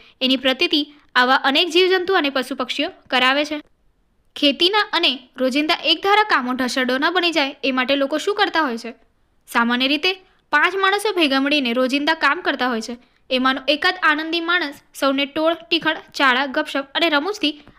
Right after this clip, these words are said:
આનંદ કરાવતો હોય છે. આથી ખેતીના અનેક રોજિંદા ક-, અનિવાર્ય કામો તેમની માટે ઢસડતો બની જતા નથી. આગળનો પ્રશ્ન, લેખકની દ્રષ્ટિએ રાત્રિના સન્નાટામાં કોની ચહલપહલ થાય છે?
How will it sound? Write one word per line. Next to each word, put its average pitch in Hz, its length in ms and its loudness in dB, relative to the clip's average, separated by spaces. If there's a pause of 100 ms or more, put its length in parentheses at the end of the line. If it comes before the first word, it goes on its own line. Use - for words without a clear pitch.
આનંદ 247 300 -2
કરાવતો 302 360 0
હોય 294 160 -2
છે. 285 200 -6 (320)
આથી 233 200 0
ખેતીના 285 380 0
અનેક 320 320 0
રોજિંદા 349 360 0
ક-, 349 200 -6
અનિવાર્ય 277 440 0
કામો 294 380 -2 (260)
તેમની 262 220 0
માટે 262 240 0
ઢસડતો 254 460 -2
બની 269 200 -4
જતા 247 320 -4 (340)
નથી. 311 380 -2 (680)
આગળનો 285 300 -2
પ્રશ્ન, 349 380 -2 (260)
લેખકની 339 480 2
દ્રષ્ટિએ 349 640 2 (140)
રાત્રિના 277 440 0
સન્નાટામાં 294 600 0
કોની 269 260 -2
ચહલપહલ 370 480 2
થાય 311 240 -2
છે? 240 180 -10